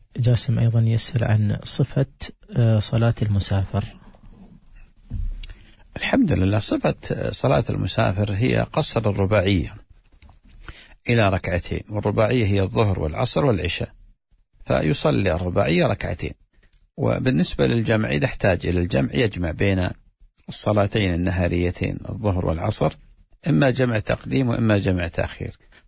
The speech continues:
Speaker 2: ما معنى جمع تقديم؟ جمع تقديم يعني يصلي الظهر في وقتها ثم يجمع معها العصر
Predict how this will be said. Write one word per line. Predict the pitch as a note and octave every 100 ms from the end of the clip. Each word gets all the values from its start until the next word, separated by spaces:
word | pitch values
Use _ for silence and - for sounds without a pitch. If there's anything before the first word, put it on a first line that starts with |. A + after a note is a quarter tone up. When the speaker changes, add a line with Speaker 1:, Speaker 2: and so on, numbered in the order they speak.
| -
Speaker 2:
ما | C3
معنى | E3 C#3+ C3+
جمع | A#2+ A#2 G2+
تقديم؟ | F2 - G2+ G2 F#2+ - - - - _ -
جمع | E3 D3+
تقديم | - D3+ D3 E3 D#3
يعني | C#3 A#2 C3
يصلي | B2+ - D#3+ C#3+
الظهر | C3+ C#3+ D3+
في | - B2+
وقتها | C3 - D#3 D#3
ثم | C3+ C#3 C#3+
يجمع | D#3 C3+ B2
معها | A2+ G#2
العصر | G#2+ G#2 - -